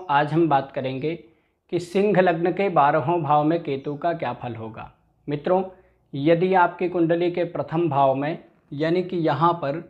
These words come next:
यदि पाँच नंबर की गिनती लिखी हुई है, तो आपकी सिंह लग्न है, और यदि आपकी सिंह लग्न है, तो ये केतु का फल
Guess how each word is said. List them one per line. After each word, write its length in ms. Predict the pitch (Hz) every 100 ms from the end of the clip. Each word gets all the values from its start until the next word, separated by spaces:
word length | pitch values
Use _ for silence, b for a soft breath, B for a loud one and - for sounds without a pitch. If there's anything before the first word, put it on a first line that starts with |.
| b b b _
यदि 300 | 151 170 196 202
पाँच 400 | 180 170 190 196
नंबर 360 | 190 190 190
की 160 | 185 185
गिनती 320 | 170 165 175
लिखी 320 | 170 156 185
हुई 240 | 175 143 127
है, 180 | 131 175 226 _ _
तो 80 | 165
आपकी 360 | 139 139 -
सिंह 340 | 170 156 143 123
लग्न 260 | 117 117 113
है, 220 | 107 127 _ _ _ _ _
और 100 | 156
यदि 280 | 170 180 185
आपकी 300 | 190 185 196
सिंह 320 | 175 170 165
लग्न 260 | 165 165 156
है, 240 | 135 156 196 - _ -
तो 80 | 151
ये 220 | 156 175
केतु 360 | 165 151 151
का 160 | 135 147
फल 300 | 135 156 170